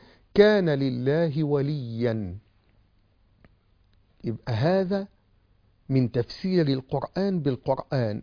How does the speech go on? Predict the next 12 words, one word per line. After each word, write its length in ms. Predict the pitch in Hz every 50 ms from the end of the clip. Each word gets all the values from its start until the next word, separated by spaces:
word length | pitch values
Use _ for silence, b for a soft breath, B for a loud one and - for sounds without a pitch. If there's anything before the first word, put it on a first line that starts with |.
| - -
"ألا 280 | 147 135 131 127 127 - -
إن 220 | 202 202 185 165
أولياء 640 | 147 - 143 139 135 135 147 165 180 185 175 - -
الله 240 | 147 143 151 175 175
لا 240 | 156 147 143 143 135
خوف 340 | - - 185 170 147 - 160
عليهم 580 | 147 131 131 156 180 185 175 147 127 127 113 b b b b b -
ولا 240 | 160 160 165 160
هم 260 | 147 147 226 247 214 196
يحزنون". 600 | 185 175 147 147 147 180 190 233 269 285 269 240 B B B B B
من 240 | 170 208 254 262 247
هم؟ 360 | 214 262 311 359 370 330 254